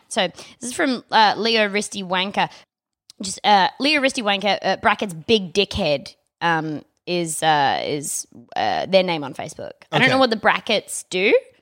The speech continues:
Speaker 2: Okay.
Speaker 1: I guess maybe that's just, like, your status in society. Um, they're also a craps manager at I Am a Public Servant and I Stamp Dates on Letters.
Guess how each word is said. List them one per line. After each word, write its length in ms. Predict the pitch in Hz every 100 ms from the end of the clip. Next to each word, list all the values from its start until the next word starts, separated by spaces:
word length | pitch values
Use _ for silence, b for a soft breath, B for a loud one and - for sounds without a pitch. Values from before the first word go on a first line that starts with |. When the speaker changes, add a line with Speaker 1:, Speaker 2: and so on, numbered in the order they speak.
| _ _ _
Speaker 2:
Okay. 160 | 135 -
Speaker 1:
I 40 |
guess 200 | 208 190
maybe 400 | 202 196 185 190
that's 240 | 180 - -
just, 160 | 190
like, 180 | 190 156
your 80 | 151
status 540 | - - 151 156 240
in 100 | 269
society. 580 | 262 233 262 254 262 262 b b b b -
Um, 500 | 196 190 185 185 -
they're 180 | 226 220
also 300 | 233 240 247
a 360 | 220 - 180 - -
craps 480 | - 262 339 - 277
manager 680 | 247 240 226 214 208 202 -
at 320 | 196 190 - - b b
I 140 | 233 240
Am 180 | 254 233
a 60 |
Public 480 | - - 247 233 226
Servant 720 | - - 208 202 196 185 - -
and 140 | 208
I 40 | 185
Stamp 400 | - 240 214 175
Dates 280 | 202 185 208
on 160 | 185
Letters. 920 | 180 180 226 214 185 160 151 156 -